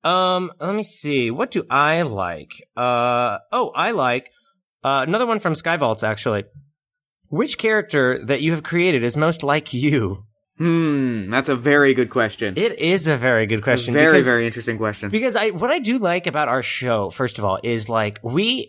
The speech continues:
Speaker 1: uh, I don't like when, uh, people create, I mean, you can create original characters as much as you want, but, like, I don't like when people make characters that are, are not flawed.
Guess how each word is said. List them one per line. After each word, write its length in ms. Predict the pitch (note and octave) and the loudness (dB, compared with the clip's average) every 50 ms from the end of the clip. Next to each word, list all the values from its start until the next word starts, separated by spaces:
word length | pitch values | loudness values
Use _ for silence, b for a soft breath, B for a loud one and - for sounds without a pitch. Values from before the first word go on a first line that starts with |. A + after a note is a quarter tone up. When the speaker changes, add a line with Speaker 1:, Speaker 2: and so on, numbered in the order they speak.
| - - | -12 -12
Speaker 1:
uh, 140 | E2 D2+ - - - - - G1+ G1+ - - - - _ _ | -12 -12 -12 -14 -16 -18 -18 -18 -20 -20 -20 -20 -20 _ _
I 120 | - F3 | -4 -2
don't 260 | F#3+ A#3+ C4 B3+ - - - _ _ | 0 0 -2 -2 -6 -10 -16 _ _
like 560 | - D3 C3 C3 C3+ C#3+ D#3+ F3 E3 - - | -8 -4 -2 0 0 0 0 -2 -4 -6 -4
when, 460 | C#3 C#3+ C#3 C#3 C3+ C3 B2+ B2 A#2+ | -2 0 2 2 2 2 0 0 -2
uh, 320 | - - A#2 B2 A#2 G#2+ G2 | -4 -2 0 0 0 0 -2
people 320 | - D#3+ E3 E3 D#3 C#3 | -4 -6 -4 -4 -6 -8
create, 580 | - - C#3+ C3+ C3 B2 A#2+ A#2+ A#2 - - _ | -6 -4 -2 0 0 0 0 -2 -4 -6 -6 _
I 60 | C#3+ | -2
mean, 240 | D3+ D#3+ C#3+ C#3 B2+ - | -2 0 -2 -2 -4 -6
you 120 | C#3+ D#3+ | -6 -6
can 140 | D3+ - D#3 | -6 -6 -8
create 320 | - - D#3+ D#3+ D3+ C#3 | -8 -4 -2 -2 0 0
original 260 | B2+ B2+ B2+ A2+ A#2+ G#2 | 0 0 0 -2 -2 -2
characters 300 | - A#2+ A2 G2+ G#2+ F#2+ | -2 -2 -2 -2 -2 -2
as 20 | |
much 140 | G#2 G2+ F#2+ | -2 -2 -2
as 80 | F#2+ D#2+ | -4 -8
you 80 | E2 | -12
want, 480 | D#2+ D#2 D#2+ D#2+ D#2+ D2+ D2 - - B B B B B B B B B | -14 -14 -14 -14 -14 -14 -14 -16 -16 B B B B B B B B B
but, 240 | - C3 C3+ - - | -4 -2 -2 -2 0
like, 260 | B2 A#2+ A#2 A2+ - - | 0 0 0 -2 -2 -4
I 160 | B2 D#3 G3 | -4 -2 0
don't 180 | G3+ G#3 F3 D3 | 0 -2 0 0
like 240 | C#3+ C#3+ C#3+ C#3+ | 0 -2 0 -2
when 80 | D3 C3+ | -2 -4
people 240 | A2 A#2+ A2+ D3+ F#3 | -4 -4 -2 -2 0
make 260 | F3+ C3+ B2 - - | 0 0 -2 -4 -8
characters 760 | - - F3 G3+ A#3+ B3 G#3+ - - - A#2+ A2 G#2+ G#2 G2+ | -12 -6 -2 0 0 0 0 -2 -2 -2 -2 -2 -2 -2 0
that 200 | A#2 C3 - - - | 0 0 0 0 -2
are, 560 | A#2+ A#2 B2 A#2 A2 A2 A2 G#2+ A2 A2+ A2 - - - | -2 0 2 2 4 2 2 2 0 -2 -6 -10 -6 -2
are 180 | C#3 C#3+ D3 | 0 2 2
not 360 | C#3+ C3+ C3+ C3+ D3 - - | 2 2 2 2 2 0 0
flawed. 760 | - - - - - A#2+ A#2+ A#2 A#2 G#2+ F#2+ F2 D2+ C#2 - | -4 -10 -8 -6 -4 -2 2 2 2 2 0 -2 -6 -10 -14